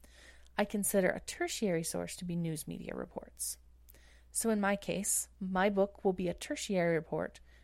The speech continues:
but will contain primary and secondary reports. Once I gather that information, I formulate my theory as to what caused that event. In this particular case, there are multiple proposed causes of death,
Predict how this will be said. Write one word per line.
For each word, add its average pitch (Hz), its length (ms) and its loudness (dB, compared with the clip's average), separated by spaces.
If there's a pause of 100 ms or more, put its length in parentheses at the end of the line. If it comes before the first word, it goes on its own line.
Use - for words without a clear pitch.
(180)
but 180 120 8
will 180 120 4
contain 180 580 -4
primary 165 640 -4
and 170 100 -6
secondary - 500 -6
reports. - 640 -8 (1300)
Once 294 240 2
I 339 80 6
gather 185 340 4
that 165 200 0
information, 165 640 -4 (280)
I 208 80 -2
formulate 190 540 0
my 214 120 -2
theory 165 380 0
as - 160 -4
to - 100 -8
what - 140 -4
caused 220 380 0
that - 120 0
event. - 380 -12 (720)
In 214 80 0
this 220 160 2
particular 202 500 0
case, 175 300 -4
there 180 220 4
are 185 40 4
multiple 185 520 2
proposed 180 440 -2
causes 165 460 -6
of 165 100 -10
death, - 380 -6